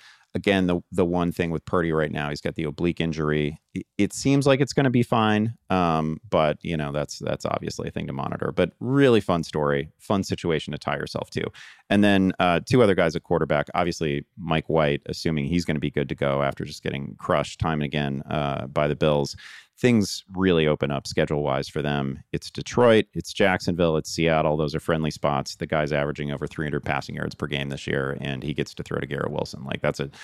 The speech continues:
that's a really good situation. If I have to add a third here, it's probably gonna be Ryan Tannehill. It's probably not gonna be Baker Mayfield. It's probably gonna be Tannehill. Uh, he's, he's headed into what, what could be a bit of a shootout against the Chargers.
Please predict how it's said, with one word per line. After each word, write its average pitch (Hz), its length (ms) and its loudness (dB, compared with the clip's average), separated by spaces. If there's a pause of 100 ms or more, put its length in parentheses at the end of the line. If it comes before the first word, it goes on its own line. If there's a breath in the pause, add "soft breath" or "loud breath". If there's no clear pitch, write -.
(240 loud breath)
that's - 140 0
a 87 60 0
really 76 220 2
good 69 140 -2
situation. 73 600 -2 (640 loud breath)
If 113 160 0
I 107 100 4
have 113 220 2
to 139 140 0
add 120 140 6
a 117 60 2
third 139 320 4
here, 170 340 4
it's - 140 -6
probably 117 320 4
gonna 120 180 6
be 120 120 6
Ryan 113 260 6
Tannehill. 135 560 4
It's - 100 -20
probably 90 260 2
not 87 200 0
gonna 104 140 0
be 104 80 2
Baker 98 280 2
Mayfield. 110 440 4
It's 127 100 -12
probably 92 220 2
gonna 90 120 -2
be 87 120 0
Tannehill. 107 600 2
Uh, 82 280 2
he's, 87 420 -2
he's 90 260 0
headed 92 260 4
into 92 340 0
what, 85 200 2 (200)
what - 340 -4
could 113 160 0
be 117 100 2
a 107 60 2
bit 110 100 4
of 95 100 -2
a 90 40 4
shootout 120 480 0
against 90 320 -2
the 80 60 -8
Chargers. 113 580 4